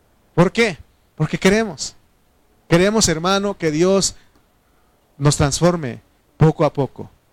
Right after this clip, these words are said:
poco a poco. ¿Qué tanto has avanzado? ¿Qué tanto usted ha avanzado? Piense en esto que estoy diciendo.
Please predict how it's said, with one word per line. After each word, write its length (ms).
poco 260
a 80
poco. 360
¿Qué 120
tanto 340
has 120
avanzado? 460
¿Qué 100
tanto 300
usted 220
ha 80
avanzado? 460
Piense 300
en 100
esto 220
que 80
estoy 240
diciendo. 360